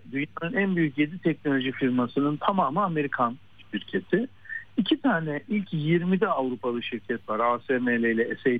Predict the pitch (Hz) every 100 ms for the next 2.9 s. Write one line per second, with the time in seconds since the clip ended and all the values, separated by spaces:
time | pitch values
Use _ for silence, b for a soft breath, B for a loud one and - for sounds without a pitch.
0 | - 135 110 123 135 117 117 120 113 120
1 | 120 123 B B B - - 117 110 107
2 | 107 104 101 101 - - - 120 220